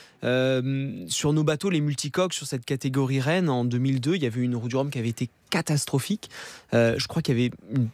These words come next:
un peu moins d'une vingtaine de bateaux, euh, dans la catégorie des multicoques. Ils étaient trois à l'arrivée, donc la statistique était, euh, assez terrible. Là, mine de rien, on était, euh, six au départ,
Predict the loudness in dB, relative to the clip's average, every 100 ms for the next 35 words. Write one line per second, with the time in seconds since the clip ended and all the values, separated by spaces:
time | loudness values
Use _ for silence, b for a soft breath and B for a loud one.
0 | _ -2 2 4 4 2 4 2 2 2
1 | 2 2 0 2 0 2 0 0 -2 -2
2 | -2 0 0 0 -2 0 -2 B B B
3 | -4 0 -2 -2 0 2 2 2 0 2
4 | 2 2 0 -6 -16 -14 -6 -4 -4 -4
5 | 0 0 2 -2 B B B _ -4 -2
6 | 0 0 2 4 4 4 4 2 2 2
7 | 2 2 -2 0 0 2 0 -2 -4 -2
8 | 0 0 2 0 -2